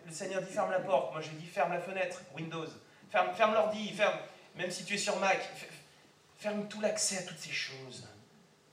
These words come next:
Parce que Jésus dit, ton Père qui est dans le secret te voit,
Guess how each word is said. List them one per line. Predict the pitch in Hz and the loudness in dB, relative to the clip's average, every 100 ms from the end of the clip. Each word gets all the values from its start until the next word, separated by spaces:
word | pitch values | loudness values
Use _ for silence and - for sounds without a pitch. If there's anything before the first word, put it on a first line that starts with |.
| - - - _ - - - _ _ - | -20 -20 -20 _ -20 -20 -20 _ _ -12
Parce | 160 - | -10 -8
que | 180 170 165 - - _ _ _ _ _ _ _ _ _ _ _ _ _ _ _ | -8 -8 -8 -16 -20 _ _ _ _ _ _ _ _ _ _ _ _ _ _ _
Jésus | - 160 165 | -10 -8 -10
dit, | 175 | -14
ton | 160 147 | -14 -14
Père | 147 165 165 | -6 -4 -4
qui | - 151 | -10 -12
est | 139 135 | -12 -10
dans | 131 | -10
le | 120 | -8
secret | 127 135 - 143 135 - - _ _ _ _ _ | -10 -12 -10 -8 -10 -12 -20 _ _ _ _ _
te | 151 | -14
voit, | 131 131 135 127 - - | -10 -2 0 0 -4 -12